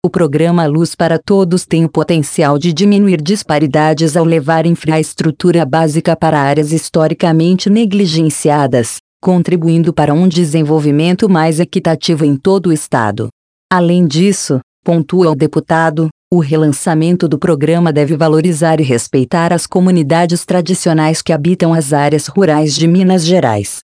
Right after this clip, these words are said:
É necessário garantir que suas necessidades e particularidades sejam consideradas em todas as etapas do processo,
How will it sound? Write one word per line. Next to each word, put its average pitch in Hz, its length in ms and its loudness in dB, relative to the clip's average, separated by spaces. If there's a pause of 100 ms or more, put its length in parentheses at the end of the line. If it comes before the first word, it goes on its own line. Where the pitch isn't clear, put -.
(320)
É 175 80 0
necessário 165 720 0
garantir 143 560 0
que - 120 -2
suas 175 320 0
necessidades 156 920 0
e 160 60 0
particularidades 156 1080 -2
sejam 156 340 -2
consideradas 151 880 0
em 160 120 2
todas 190 440 0
as 180 120 -2
etapas 170 600 0
do 156 100 0
processo, 165 760 -2